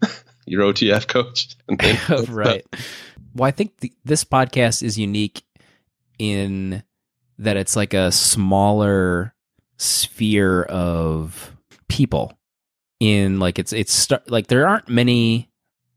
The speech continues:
Speaker 2: podcasts out there that the people that are interviewed aren't pitching a product that is, like, integral to their growth or their life. Um, you know, and, like,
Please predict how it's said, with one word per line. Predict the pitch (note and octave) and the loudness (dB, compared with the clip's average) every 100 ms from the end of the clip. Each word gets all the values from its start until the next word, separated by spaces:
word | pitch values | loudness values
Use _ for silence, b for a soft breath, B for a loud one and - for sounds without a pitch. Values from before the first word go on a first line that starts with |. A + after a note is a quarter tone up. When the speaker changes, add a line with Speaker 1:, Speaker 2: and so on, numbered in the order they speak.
| _ | _
Speaker 2:
podcasts | - - G#2+ G#2 - G2 F#2+ - - | -8 0 0 0 0 0 0 -2 -4
out | G2 G2+ - | -4 -4 0
there | F#2+ F2+ | -2 0
that | F2 | -4
the | F2 F2 - | -4 -6 -8
people | - A#2 A2+ A2+ G2+ G2 F#2 - _ - | -6 -4 0 2 4 2 0 -4 _ -2
that | F2+ | 0
are | F2+ - | 0 -2
interviewed | G#2 G2 F#2 F2+ F2 E2+ F2 - - | 0 2 2 2 2 0 -4 -8 0
aren't | B2 - - | 0 0 -2
pitching | B2+ - G#2+ G2+ | -2 0 -2 -4
a | G#2 | -10
product | - - G2+ F#2+ F#2 - | -6 0 2 2 0 -4
that | F#2+ F2 E2+ D#2+ - - | -2 -2 -2 -4 -10 -6
is, | G2+ F2 E2+ E2+ E2+ - - - _ - | -2 -2 0 -2 -2 -4 -4 -6 _ -6
like, | G2 - | -6 -2
integral | B2+ A2+ G#2+ G#2+ G2+ F#2 | 0 2 4 4 4 2
to | - F2 | 0 0
their | F2+ E2 D#2+ D#2 - _ _ _ _ D2+ - _ _ | 0 0 -2 -6 -10 _ _ _ _ -20 -20 _ _
growth | - F#2 F2+ F2 F#2+ | -2 2 4 2 0
or | E2+ | -2
their | D#2+ | -2
life. | D#2 D#2 C#2 - - _ b b b b b b b | -4 -4 -6 -10 -20 _ b b b b b b b
Um, | G2+ E2+ E2 D#2+ D#2 D#2+ F#2 _ _ - | -2 0 0 -4 -6 -10 -14 _ _ -2
you | C#3 | 2
know, | G2 | 2
and, | G#2 | 2
like, | G#2 | 2